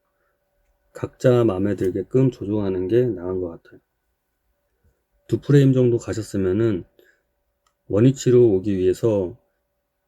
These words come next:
얘로 조정을 해도 되고 얘로 조정을 해도 되는데요. 이렇게 그것보다는 여기 작은 점이 있잖아요. 요거를 누르시면은 다시 원점으로 돌아옵니다.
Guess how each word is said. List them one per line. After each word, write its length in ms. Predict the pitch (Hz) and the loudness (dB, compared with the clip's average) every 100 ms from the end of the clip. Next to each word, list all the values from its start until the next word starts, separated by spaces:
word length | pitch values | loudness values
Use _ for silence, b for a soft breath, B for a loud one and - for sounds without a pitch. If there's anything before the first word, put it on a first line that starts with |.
| - | -4
얘로 280 | 104 120 127 | 0 4 2
조정을 460 | - 101 107 107 123 | 2 -2 0 0 2
해도 200 | 139 127 | 0 0
되고 400 | 95 - 113 92 | -4 -2 0 2
얘로 240 | 95 101 | 2 -2
조정을 480 | - 90 101 98 104 | -6 -4 -2 -2 -2
해도 180 | 135 127 | -4 -4
되는데요. 640 | 90 85 82 87 107 87 _ _ _ _ _ _ _ _ | -4 -6 -2 -2 -2 -6 _ _ _ _ _ _ _ _
이렇게 400 | 104 98 98 101 - _ | -2 0 0 -4 -8 _
그것보다는 680 | - 117 - 95 101 110 104 | 0 0 2 2 2 2 0
여기 200 | 98 104 | -2 -4
작은 420 | - - 104 127 | -4 -2 2 4
점이 240 | 113 104 92 | 4 0 -4
있잖아요. 520 | - 87 87 120 127 - | -6 -8 -4 -4 -4 -6
요거를 300 | 98 110 110 | 0 2 2
누르시면은 680 | 90 95 95 95 92 120 110 | 0 -4 -4 -2 0 0 -2
다시 300 | - 87 - | -6 -8 -2
원점으로 600 | 98 87 95 117 104 98 | -2 -2 0 0 0 -4
돌아옵니다. 600 | 95 90 82 82 82 78 | -6 -4 -6 -8 -16 -20